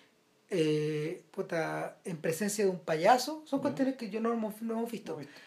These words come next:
Speaker 1: En presión-, En presencia de un payaso hay algo de, hay algo que tiene que ver con Los Hacedores de Luz, creo,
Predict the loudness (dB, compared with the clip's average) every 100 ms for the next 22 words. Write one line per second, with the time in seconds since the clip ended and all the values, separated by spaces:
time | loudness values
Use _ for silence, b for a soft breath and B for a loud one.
0 | B -12 -8 -6 0 0 0 -4 -6 -4
1 | -2 -2 -2 -4 -2 -2 -4 -8 -8 -6
2 | -4 -4 -6 -6 -6 -4 -4 -4 -6 -6
3 | -4 -6 -6 -6 -4 -2 -2 -4 -6 -6
4 | -2 -4 -4 -4 -2 -2 -6 -6 -6 -6
5 | -6 -2 -2 -6